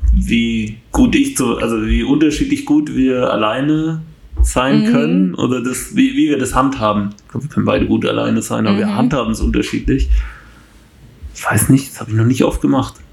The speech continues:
Speaker 1: dass ich mich alleine wo, ähm,
Speaker 2: Ich auch nicht.
Speaker 1: ohne Laptop.
Speaker 2: Nee, ja, genau. Nee, ich auch nicht. Aber wenn, dann würde ich es gerne hier tun. Ja.
Speaker 1: Ja.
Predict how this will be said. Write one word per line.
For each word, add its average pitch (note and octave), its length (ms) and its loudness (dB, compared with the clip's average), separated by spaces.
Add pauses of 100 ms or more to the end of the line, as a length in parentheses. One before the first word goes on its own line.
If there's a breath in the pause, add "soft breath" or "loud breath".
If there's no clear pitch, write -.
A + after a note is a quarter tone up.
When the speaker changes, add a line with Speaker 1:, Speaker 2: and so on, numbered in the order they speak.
(140)
Speaker 1:
dass - 160 0
ich G#2+ 120 0
mich A2 180 0
alleine G#2+ 400 0
wo, G#2 320 -6
ähm, - 320 -2
Speaker 2:
Ich - 220 -2
auch D3 200 -8
nicht. F#3+ 140 2
Speaker 1:
ohne D3 140 4
Laptop. A2+ 500 -6 (140)
Speaker 2:
Nee, F3+ 320 0
ja, D#3 180 -2
genau. F3 340 0 (140)
Nee, F3 260 -2
ich - 160 -6
auch F3 160 -2
nicht. D3+ 280 -2
Aber F3 220 -2 (280 loud breath)
wenn, F3+ 180 2
dann C4 120 4
würde B3 120 2
ich B3 80 -4
es A#3+ 140 -4
gerne A3 180 -2
hier F#3+ 160 0
tun. D3+ 480 -2
Ja. D#3+ 240 -2
Speaker 1:
Ja. C4+ 260 -2